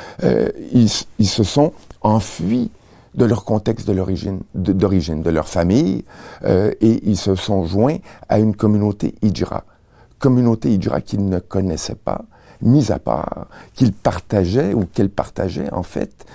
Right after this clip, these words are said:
avec cette communauté, les membres de cette communauté, euh,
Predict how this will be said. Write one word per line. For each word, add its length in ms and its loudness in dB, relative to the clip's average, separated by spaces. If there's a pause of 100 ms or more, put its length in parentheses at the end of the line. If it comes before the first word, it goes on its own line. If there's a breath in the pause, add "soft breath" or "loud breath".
(100)
avec 280 2
cette 240 -4
communauté, 520 -2
les 120 0
membres 240 0
de 80 2
cette 240 -8
communauté, 640 -4 (540 loud breath)
euh, 120 0